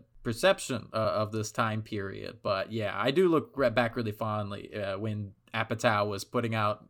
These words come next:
movies, uh, with his kind of magic on it, like,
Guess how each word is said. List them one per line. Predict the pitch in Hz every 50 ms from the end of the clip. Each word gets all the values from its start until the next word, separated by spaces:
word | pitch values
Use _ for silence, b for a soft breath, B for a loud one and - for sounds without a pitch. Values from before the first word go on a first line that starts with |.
| _ _ _
movies, | 131 131 143 143 123 113 131 123 120 120 110 104
uh, | 120 113 110 110 110 107 107 107 b b b b b b b b b b b b b b _ _ -
with | 120 127 113
his | 120 127 120 -
kind | - 127 123 117
of | 113
magic | 117 117 117 113 113 123 120 120
on | 120 113 113 113 113
it, | 110 107 107 104 -
like, | 117 107 101 101 101 - -